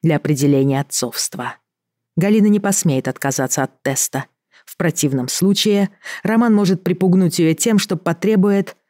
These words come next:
возврата всех денежных средств, что он ей передал.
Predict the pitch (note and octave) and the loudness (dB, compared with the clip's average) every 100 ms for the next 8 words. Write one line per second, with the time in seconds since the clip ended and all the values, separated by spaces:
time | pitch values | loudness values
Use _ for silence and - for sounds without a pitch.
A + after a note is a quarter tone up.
0 | _ G#3+ A3 A3 B3 A3+ - - A3 F3+ | _ -4 0 0 0 -2 -2 0 2 2
1 | F3+ F3 D3+ C#3 C#3+ - D3+ F#3+ - - | 4 2 2 0 -2 -2 0 0 -2 -8
2 | _ - - E3+ D#3+ D3 D3 - C#3 B2 | _ -14 -4 0 2 4 2 0 -2 -2
3 | A#2+ A#2 A#2 | -4 -6 -8